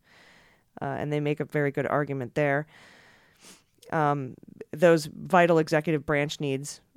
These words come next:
again, as I said, far outweigh any limited burden of the general interest served by executive privilege. So even if you had executive privilege, we need it more, and we're also the executive branch,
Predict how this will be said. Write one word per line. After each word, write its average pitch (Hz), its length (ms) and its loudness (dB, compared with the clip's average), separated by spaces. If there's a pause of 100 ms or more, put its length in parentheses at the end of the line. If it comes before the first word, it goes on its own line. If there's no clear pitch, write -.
(160)
again, 147 460 -4
as 139 140 -8
I 139 120 -4
said, 139 320 -6
far 143 260 0
outweigh 139 400 0
any 131 180 -4
limited 135 460 -4
burden 139 340 -2
of 120 120 -8
the 135 60 -8
general 135 340 -6
interest 139 380 -10
served 131 280 -8
by 113 200 -8
executive 113 540 -14
privilege. - 540 -12 (760)
So - 120 -6
even 180 220 2
if 170 80 0
you 165 80 -2
had 151 200 0
executive 127 460 -8
privilege, 117 400 -10 (280)
we 147 480 0
need 135 180 -4
it 123 100 -6
more, 117 440 -8
and 139 180 -6
we're 127 140 -2
also 123 220 -6
the 123 100 -6
executive 151 520 -4
branch, 143 460 -2